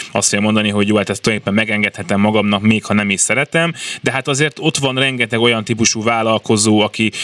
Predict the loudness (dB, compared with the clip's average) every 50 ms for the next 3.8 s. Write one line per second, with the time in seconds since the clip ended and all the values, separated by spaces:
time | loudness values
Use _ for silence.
0 | -12 -4 -2 0 0 0 -2 -4 -2 0 0 0 0 0 0 -2 0 -2 -4 -2
1 | -2 -2 -2 -4 -6 -8 -4 0 2 2 2 2 0 -2 -2 0 0 0 0 -2
2 | 0 0 0 0 0 2 2 2 2 4 4 4 4 4 2 0 0 0 0 0
3 | 0 0 0 0 0 -2 -2 -2 0 -2 -2 0 0 0 0 0